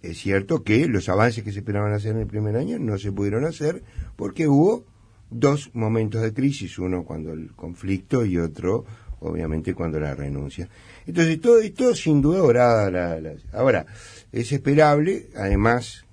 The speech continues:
y esto lo dicen todos los, <clears throat> este, las encuestadoras, que bueno, eh, un gobierno nuevo, digamos, Tabaré dos mil cinco, tenía una luna de miel bastante importante porque era un cambio.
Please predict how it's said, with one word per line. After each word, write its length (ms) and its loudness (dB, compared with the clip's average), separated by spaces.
y 300 -10
esto 520 -8
lo 180 -2
dicen 320 -2
todos 240 0
los, 240 0
<clears throat> 160 -6
este, 420 -2
las 180 -6
encuestadoras, 580 0
que 80 -4
bueno, 260 0
eh, 360 -8
un 180 0
gobierno 460 4
nuevo, 440 4
digamos, 340 -4
Tabaré 320 -2
dos 140 4
mil 140 -2
cinco, 400 -4
tenía 280 -4
una 180 -2
luna 220 -2
de 60 2
miel 160 2
bastante 420 0
importante 580 -2
porque 300 -6
era 80 2
un 180 2
cambio. 680 2